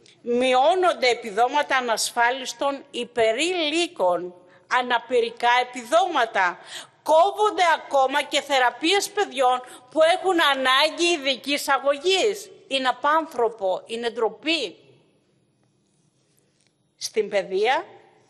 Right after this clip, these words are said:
ούτε ανάκτηση των απολειών, ούτε αντιστροφή έχουμε στη γενική πτωτική πορεία χρηματοδότησης της τελευταίας δεκαετίας. Τα λειτουργικά έξοδα συντήρησης σχολικών μονάδων σταθερά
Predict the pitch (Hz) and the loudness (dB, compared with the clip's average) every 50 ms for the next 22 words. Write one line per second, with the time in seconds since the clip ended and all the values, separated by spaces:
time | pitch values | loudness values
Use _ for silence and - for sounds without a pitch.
0 | _ _ _ _ _ _ _ _ _ _ _ _ _ - - 339 339 - 269 220 | _ _ _ _ _ _ _ _ _ _ _ _ _ -4 -2 -2 0 2 0 0
1 | 208 208 202 185 175 180 - - 202 185 - - 185 170 - 190 190 180 175 - | 2 0 0 -2 -2 -2 -6 -8 -8 -6 -6 -6 -8 -6 -6 -4 -4 -4 -4 -2
2 | 196 185 185 190 180 185 214 247 294 330 349 - - - - 330 320 320 240 214 | -4 -4 -4 -2 -2 0 0 0 -2 -6 -12 -14 -12 -4 -2 -2 0 0 -2 -2
3 | 208 214 214 - - 208 196 - - 208 196 185 190 - 202 196 202 190 - 311 | -2 -4 -8 -4 -2 -2 -2 -2 -2 0 0 0 0 -2 -4 -8 -8 -6 -4 -2
4 | 277 302 302 285 285 - - 262 240 - - 240 214 214 226 214 - - 233 233 | 0 0 0 0 -2 -6 -6 -8 -8 -6 -4 -4 -4 -4 -6 -14 -12 -6 -2 -2
5 | 208 196 185 - - - _ _ _ - _ _ _ _ _ - - 220 220 220 | -2 -2 -4 -10 -18 -20 _ _ _ -20 _ _ _ _ _ -2 2 2 2 2
6 | 254 247 220 202 202 - 208 202 208 196 190 196 202 190 190 233 262 277 269 302 | 2 0 0 0 0 -4 -8 -4 -2 -2 -2 0 -2 -4 0 0 0 0 0 -4
7 | - - 294 285 - - - - - - 240 202 196 196 - - 226 220 220 220 | -8 -6 -6 -8 -10 -10 -10 -10 -4 -4 -4 -4 -4 -8 -10 -6 -2 0 0 0
8 | 214 208 - 214 202 - 196 180 175 170 - 170 156 151 160 160 160 - - - | -2 -4 -6 -10 -8 -4 -4 -4 -4 -4 -6 -6 -4 -2 -2 -4 -4 -10 -20 -20
9 | _ _ _ _ _ _ _ _ _ _ _ _ _ _ _ - - - _ - | _ _ _ _ _ _ _ _ _ _ _ _ _ _ _ -20 -20 -20 _ 0
10 | 247 233 226 226 226 226 233 214 226 226 220 - 247 240 240 233 233 - 240 214 | 0 0 0 0 -4 -2 -4 -4 -4 -6 -2 0 2 2 2 0 -2 -4 -4 -2
11 | 214 214 214 - 226 202 202 247 247 220 202 196 185 - - 185 175 - - - | -2 0 -2 -2 -6 -4 0 0 0 2 0 -2 -4 -4 -6 -8 -10 -12 -14 -16
12 | - - - - 240 214 208 - - 226 208 208 202 190 185 190 220 247 269 285 | -16 -8 -2 0 2 2 0 0 0 0 0 0 -4 -4 -2 0 0 0 0 0
13 | 320 302 - - - 220 196 - - 208 185 196 220 269 311 339 | -2 -4 -4 -4 -4 -4 -4 -2 -2 -2 0 2 2 2 0 -2